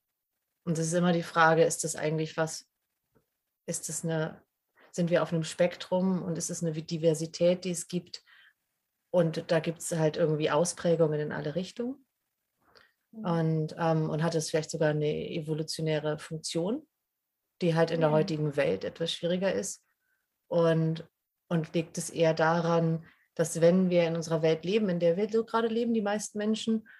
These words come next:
Speaker 1: mm, die Wege finden, also das Leben leben können, was da uns aktiviert, dass wir dann nicht eigentlich ganz, ganz tolle, viele schöne, tolle Sachen machen können und auch besondere Stärken haben.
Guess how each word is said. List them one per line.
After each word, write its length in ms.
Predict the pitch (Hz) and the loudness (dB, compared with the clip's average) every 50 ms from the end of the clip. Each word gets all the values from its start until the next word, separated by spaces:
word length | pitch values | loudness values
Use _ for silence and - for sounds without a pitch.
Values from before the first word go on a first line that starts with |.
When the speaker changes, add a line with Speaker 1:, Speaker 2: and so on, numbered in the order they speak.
| - - - _ _ _ _ _ _ | -20 -20 -20 _ _ _ _ _ _
Speaker 1:
mm, 440 | - 180 185 180 180 175 175 170 170 | -4 -2 0 2 2 2 0 0 -2
die 340 | - 180 175 160 156 151 151 | -4 -4 -4 -4 -4 -2 0
Wege 300 | 175 196 226 220 233 214 | 2 2 4 4 4 2
finden, 680 | - - 202 185 165 - - 170 165 165 160 156 - - _ _ _ _ _ _ _ _ _ _ _ _ _ _ _ _ _ _ _ _ _ _ - | 2 0 -4 -4 -4 -4 -6 -6 -4 -4 -4 -6 -8 -10 _ _ _ _ _ _ _ _ _ _ _ _ _ _ _ _ _ _ _ _ _ _ -6
also 140 | - 170 175 | -2 0 2
das 180 | 180 190 180 - | 2 2 2 4
Leben 240 | 190 202 208 202 190 | 2 4 4 4 2
leben 240 | 185 170 170 170 | 2 2 2 2
können, 280 | 165 - 175 165 165 156 | 0 0 0 0 2 2
was 160 | 160 160 - | 0 0 0
da 140 | - 156 156 | -2 -2 -2
uns 160 | 151 151 - - - - | -2 -4 -8 -12 -4 0
aktiviert, 880 | 180 214 214 - - 233 190 - - 170 165 160 165 165 - - - _ _ _ _ _ _ _ _ _ _ _ _ _ _ - | 0 0 0 0 -4 -4 -4 -4 -4 0 0 0 0 0 -6 -14 -16 _ _ _ _ _ _ _ _ _ _ _ _ _ _ -8
dass 180 | 175 - - | -8 -4 -2
wir 80 | 180 170 | -2 2
dann 380 | 170 160 160 165 160 156 - - - - - _ - | 4 4 4 2 -2 -4 -8 -12 -18 -20 -20 _ -8
nicht 220 | - 175 156 175 | -6 -4 -4 -2
eigentlich 260 | 156 170 175 170 160 - | -2 0 0 -2 -2 -2
ganz, 320 | 180 170 160 - - - | -4 -4 -4 -6 -8 -4
ganz 200 | - 170 156 - | -4 -4 -4 -4
tolle, 260 | - - 170 170 165 | -2 0 2 2 2
viele 400 | 165 - 180 160 170 165 - 165 | -2 -4 -6 -4 -2 -4 -4 -6
schöne, 340 | - - - 196 170 175 170 | -10 -4 -2 0 0 0 0
tolle 200 | 160 170 180 175 | 2 2 2 4
Sachen 240 | 170 208 233 254 220 | 4 2 2 2 0
machen 240 | 185 175 - 180 180 | 0 0 -2 -2 -4
können 220 | - - 170 170 | -2 -2 -2 -2
und 100 | 160 156 | -2 -4
auch 80 | 160 - | -6 -8
besondere 380 | - 165 165 165 160 156 165 165 | -6 -4 -4 -2 -2 -4 -4 -6
Stärken 480 | - - 175 180 185 185 - 175 160 | -6 -6 -6 -6 -6 -4 -4 -4 -2
haben. 300 | 165 160 156 165 165 160 | -2 -2 -2 -2 -4 -6